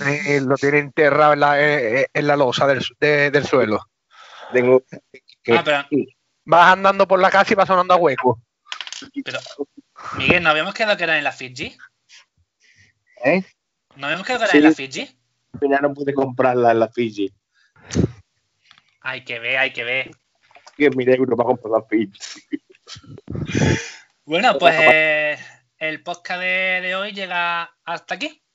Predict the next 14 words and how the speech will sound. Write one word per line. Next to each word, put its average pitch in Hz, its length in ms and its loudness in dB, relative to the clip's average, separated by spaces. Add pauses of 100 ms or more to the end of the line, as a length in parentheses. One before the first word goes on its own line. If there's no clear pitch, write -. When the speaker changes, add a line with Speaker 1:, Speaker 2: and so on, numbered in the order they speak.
(840)
Speaker 2:
Joder. 82 520 0
Speaker 3:
Hasta, - 160 -4 (580)
Speaker 2:
Qué 87 140 -8
co- - 140 -2
Speaker 3:
hasta 156 260 -2
aquí. 160 260 -10 (1800)
Nosotros 160 440 -6
prácticamente 185 480 -4
ya 180 100 -4
hemos 175 120 -10
hecho 175 120 -8
aquí 170 120 -10
el 165 220 -4
ratito, 196 640 -6